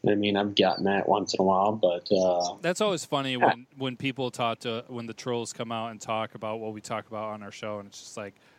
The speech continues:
Speaker 2: "Thanks for padding our numbers, but I, I
Speaker 1: Yeah.
Speaker 2: don't listen to your team's podcast, but thanks."
Speaker 1: <laughs> Right, I know. It's a strange, we do have rivals that do listen to our show. In fact,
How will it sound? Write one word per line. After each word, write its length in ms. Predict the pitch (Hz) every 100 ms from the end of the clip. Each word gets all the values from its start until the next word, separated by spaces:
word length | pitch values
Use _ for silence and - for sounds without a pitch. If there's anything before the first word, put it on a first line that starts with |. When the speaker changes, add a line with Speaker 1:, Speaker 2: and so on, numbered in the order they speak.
| _ _ _ _
Speaker 2:
"Thanks 280 | 123 131 -
for 300 | - 120 110 -
padding 320 | 120 113 117
our 160 | 113 104
numbers, 580 | 104 110 117 117 110 -
but 300 | 117 104 101 _ _ _ _ _ _ _ _ _ -
I, 160 | 104 95 - - -
I 100 | 120
Speaker 1:
Yeah. 60 | 107
Speaker 2:
don't 220 | 104 110
listen 320 | 123 - 123
to 100 | 107
your 200 | 110 117
team's 360 | 113 113 107 -
podcast, 560 | 107 101 - 104 104 -
but 120 | 101
thanks." 500 | 107 110 101 - - _ _ _ _ -
Speaker 1:
<laughs> 180 | - - 170 143 139 131 135 139 - - - 247
Right, 300 | 123 202 185
I 120 | 131 165
know. 280 | 214 247 135
It's 200 | 151 185
a 80 |
strange, 520 | - - 143 156 147 135
we 120 | 131
do 200 | 143 180
have 260 | 147 113
rivals 500 | 110 117 147 113 113
that 200 | 104 85
do 200 | 110 123
listen 320 | 143 113 - 117
to 60 |
our 160 | 123 117
show. 260 | - 165 110
In 100 | 113
fact, 420 | 135 127 -